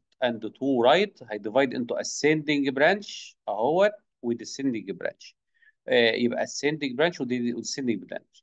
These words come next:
هيبقى فاضل لي ال jejunal وال iliac branches، دول هي-، دول بقى اللي هيطلعوا من ال left side بتاع superior mesenteric artery. يبقى ال jejunal وال iliac هيطلعوا من ال left side. ولكن بقية البرانشز اللي هم مين بالترتيب؟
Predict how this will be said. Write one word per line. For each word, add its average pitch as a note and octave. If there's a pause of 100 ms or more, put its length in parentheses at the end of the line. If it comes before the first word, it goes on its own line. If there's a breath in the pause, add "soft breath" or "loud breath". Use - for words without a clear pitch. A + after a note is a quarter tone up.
هيبقى C#3+
فاضل C#3
لي C#3
ال A2
jejunal B2+
وال A#2
iliac C3
branches، E3+
دول C#3
هي-، A#2+
دول C3+
بقى E3
اللي D3
هيطلعوا B2
من D#3 (140)
ال A#2
left -
side F3+
بتاع C#3+
superior C#3
mesenteric A#2+
artery. - (560 soft breath)
يبقى A#2+
ال A2+
jejunal C3+
وال A#2+ (120)
iliac F#3
هيطلعوا C#3
من A#2
ال G#2
left -
side. - (920)
ولكن A#2+
بقية C#3+
البرانشز D3
اللي G#2+
هم C3
مين B2+
بالترتيب؟ B2